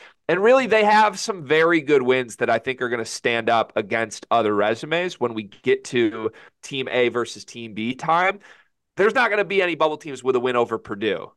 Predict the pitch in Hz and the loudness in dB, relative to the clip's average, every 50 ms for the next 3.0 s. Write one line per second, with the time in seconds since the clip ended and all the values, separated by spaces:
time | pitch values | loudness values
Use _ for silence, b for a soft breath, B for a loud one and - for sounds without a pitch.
0 | _ - 120 117 - 139 160 185 196 202 190 190 196 190 185 - 147 143 131 113 | _ -2 -2 -2 0 0 2 4 4 4 4 2 0 -2 -2 -4 -4 -6 -6 -8
1 | 95 - 117 120 139 165 175 170 147 113 101 87 - - _ 107 110 107 98 87 | -14 -16 -8 -2 2 2 4 4 4 4 2 0 -2 -6 _ -6 -4 -4 -4 -4
2 | 78 - _ _ _ - 117 120 - 113 107 - - 117 110 98 113 98 85 85 | -8 -14 _ _ _ 0 0 0 2 0 -4 -2 -2 -4 -2 0 0 -2 -2 -2